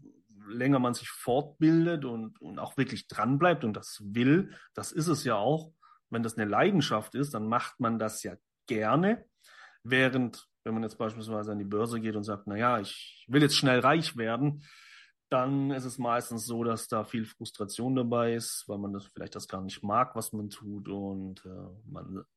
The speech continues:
schneller aufgibt, als einem lieb ist. Ja, deswegen ist es schon auch immer ein wichtiger Punkt, dass man da wirklich eine gewissen Lei-, eine gewisse Leidenschaft, äh, dafür hat.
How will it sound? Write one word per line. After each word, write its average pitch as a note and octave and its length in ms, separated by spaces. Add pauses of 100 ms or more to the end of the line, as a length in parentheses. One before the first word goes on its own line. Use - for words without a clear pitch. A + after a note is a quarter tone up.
schneller F3 340
aufgibt, A#2 440
als G2+ 200
einem F#2 220
lieb A2 240
ist. - 200
Ja, F#2 180
deswegen F#2 540 (340)
ist - 80
es A#2+ 100
schon C#3 180
auch A#2 140
immer A2 160
ein A2 80
wichtiger A2 300
Punkt, A2 300
dass G2+ 140
man G2 160
da G2 140
wirklich G2 560 (320)
eine A2 80
gewissen G2+ 380
Lei-, G2 280 (100)
eine A2+ 120
gewisse B2+ 260
Leidenschaft, A#2+ 640
äh, F#2+ 200 (380)
dafür G#2+ 360
hat. - 400